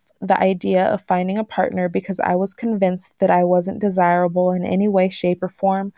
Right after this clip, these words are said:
since I never had anyone interested in me. I essentially put all my energy towards building myself to be a better person and school. What happened today really caught me off guard, and I feel so mad at myself for panicking.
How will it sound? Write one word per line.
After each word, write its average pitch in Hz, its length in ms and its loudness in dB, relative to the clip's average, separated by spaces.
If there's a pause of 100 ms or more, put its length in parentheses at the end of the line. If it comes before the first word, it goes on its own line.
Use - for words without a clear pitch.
(300)
since 202 300 -2
I 180 160 2
never 180 320 2
had 180 340 0
anyone 180 380 -2
interested 180 560 -4
in 185 160 -4
me. 190 220 -8 (520)
I 202 180 2
essentially 214 580 0
put - 320 -4
all 190 180 2
my 208 140 0
energy 190 420 -2
towards 190 380 -2
building 190 340 2
myself 190 460 -2
to 202 100 -4
be 190 140 0
a 175 60 2
better 175 260 2
person 185 640 -2
and 175 260 -4
school. - 480 -8 (680)
What 233 140 4
happened 226 380 0
today 214 240 2
really 208 280 0
caught - 260 -2
me 226 120 0
off 226 220 -2
guard, 190 340 4
and 196 160 -2
I 190 100 2
feel 196 280 2
so 202 340 2
mad 185 280 4
at - 100 -2
myself 185 440 -2
for 190 120 -2
panicking. 185 640 -6